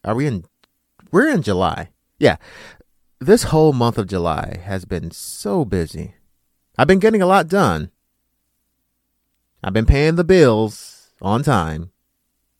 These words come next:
you know, but everything has been kinda coming at me at the same time. But, you know, priorities and all that. But I've been getting a lot done. Busy month.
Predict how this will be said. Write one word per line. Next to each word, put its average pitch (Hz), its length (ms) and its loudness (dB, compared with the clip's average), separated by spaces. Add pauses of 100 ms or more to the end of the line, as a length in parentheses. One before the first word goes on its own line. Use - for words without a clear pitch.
(160)
you 123 100 -4
know, 95 220 -2
but 107 180 -10 (400)
everything 226 400 -8
has 214 120 -8
been 208 220 -4
kinda 202 420 -4 (960)
coming 214 360 2
at 202 180 0
me 87 360 -4 (440)
at 110 160 -4
the 107 60 -6
same 101 320 -2
time. 92 400 -8 (580)
But, 92 200 -6 (1160)
you 233 100 0
know, 135 140 2
priorities 80 680 -4
and 73 80 -12
all - 120 -14
that. - 180 -14 (720)
But 95 120 -4
I've 143 140 -4
been 101 160 -6
getting 92 240 -6
a 85 80 -12
lot 82 240 -10
done. 78 360 -12 (2500)
Busy 123 300 -2
month. - 400 -8